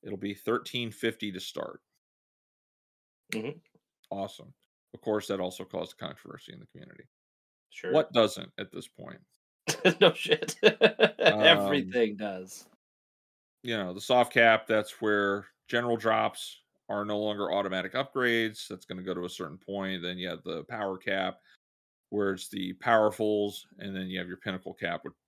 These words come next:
Speaker 1: leads to the hard cap, which is the max power level you can achieve for the season.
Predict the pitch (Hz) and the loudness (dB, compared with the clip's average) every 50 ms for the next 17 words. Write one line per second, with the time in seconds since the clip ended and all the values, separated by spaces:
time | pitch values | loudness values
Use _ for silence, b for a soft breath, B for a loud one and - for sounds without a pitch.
0 | _ _ _ _ - 95 95 92 90 - - 85 85 - 101 90 87 - - 90 | _ _ _ _ -10 -8 -8 -8 -8 -10 -12 -10 -4 -2 0 0 0 -2 -4 -4
1 | 87 80 - - 80 - 98 92 - 95 92 95 95 95 98 98 95 90 - - | -4 -6 -6 -10 -12 -14 -14 -14 -12 -12 -12 -10 -6 -4 -2 -2 -2 -2 -6 -10
2 | - - - - _ _ - 95 95 90 87 82 85 82 73 80 85 90 90 90 | -16 -16 -18 -20 _ _ -10 -8 -6 -6 -6 -6 -6 -8 -8 -10 -12 -14 -14 -16
3 | _ - 85 85 - - - - 76 - - - 80 73 67 69 - - - 107 | _ -18 -16 -16 -16 -16 -16 -16 -16 -16 -14 -12 -12 -12 -12 -14 -14 -12 -10 -8
4 | 98 90 80 - 82 | -8 -8 -10 -12 -18